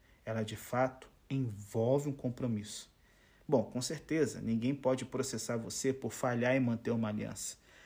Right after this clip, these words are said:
Mas, em teoria, você não deve nem sonhar em quebrá-la. Isso significaria ser infiel a outra pessoa e a você mesmo.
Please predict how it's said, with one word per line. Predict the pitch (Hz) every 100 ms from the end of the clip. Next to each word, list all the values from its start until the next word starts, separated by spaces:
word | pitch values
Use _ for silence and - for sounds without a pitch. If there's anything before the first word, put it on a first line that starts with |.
| - -
Mas, | 120 113
em | 117
teoria, | - 143 123 143
você | 131 117 -
não | 139 143
deve | 139 147
nem | 156 180 269
sonhar | 294 - 240 185
em |
quebrá-la. | 185 190 131 117 110 - - _ - -
Isso | 143 147
significaria | 147 160 156 147 - 135 143
ser | 143 143
infiel | 139 - 123 139 147
a | 127
outra | 143 - 135
pessoa | 139 123 - 139 156
e | 151
a | 143
você | 143 139 -
mesmo. | 139 110 104